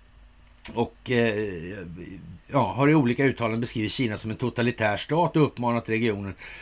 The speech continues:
att ta is i magen innan man ger sig in i ett samarbete. Men jag tycker man ska bara protestera rakt av. Miljöpartiet måste ju bara skrika. Det finns ju inga möjligheter när man står för ett, ett land som har trettio procent av utsläppen, liksom. Men kom igen, hur är det med politiska trovärdigheten? Lägg ner nu för fan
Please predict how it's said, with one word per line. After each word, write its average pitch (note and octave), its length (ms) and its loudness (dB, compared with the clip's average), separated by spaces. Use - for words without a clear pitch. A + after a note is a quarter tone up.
att A2+ 160 0
ta C3 100 2
is G#2+ 340 -2
i A#2 40 -2
magen C#3+ 400 2
innan E3+ 200 4
man D#3+ 100 2
ger D3 120 4
sig C#3 160 0
in G#2 100 -2
i G2 40 -8
ett - 80 -8
samarbete. G2+ 500 -4
Men G#2+ 80 -10
jag - 60 -8
tycker C#3 140 -4
man F#3 100 0
ska F3+ 140 0
bara F2 160 -6
protestera F#2 480 -4
rakt D#2+ 380 -10
av. D3 160 0
Miljöpartiet A#2 600 0
måste E3 220 -2
ju C3 60 -2
bara G#2+ 80 -4
skrika. F#2+ 760 -2
Det - 60 -18
finns C#3+ 220 4
ju - 20 0
inga B2+ 120 2
möjligheter C#3 640 4
när E3+ 80 2
man D#3+ 100 2
står A#2 140 -2
för A2 100 -6
ett, - 120 -16
ett C#3 180 0
land F#3 280 4
som F#3 80 -6
har F3 80 -2
trettio D#3 460 0
procent A#2+ 440 -4
av A#2+ 120 -2
utsläppen, C#3 680 -2
liksom. - 440 -12
Men D#3 140 2
kom D#3+ 300 4
igen, D#3+ 400 2
hur C3+ 220 0
är D3+ 40 2
det F#3+ 60 2
med A#3 200 0
politiska A#2 560 -4
trovärdigheten? F#2+ 920 -12
Lägg A2 240 -2
ner F#3 260 -2
nu F2+ 100 -6
för E2 120 -14
fan - 340 -14